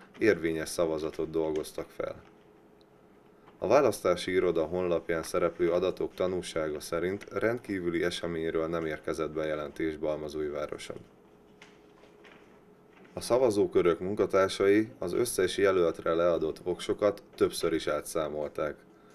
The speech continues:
A végeredménynek egyeznie kellett a szavazók által aláírt nyilvántartások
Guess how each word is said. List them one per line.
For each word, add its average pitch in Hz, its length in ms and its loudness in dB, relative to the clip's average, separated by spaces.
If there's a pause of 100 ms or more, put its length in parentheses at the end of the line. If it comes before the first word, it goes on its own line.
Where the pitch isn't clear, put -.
(240)
A 85 100 -4
végeredménynek 101 1000 2
egyeznie 82 560 0
kellett 90 440 0
a 85 40 -10
szavazók 87 580 0
által 80 500 -2
aláírt 80 480 0
nyilvántartások 82 1040 -2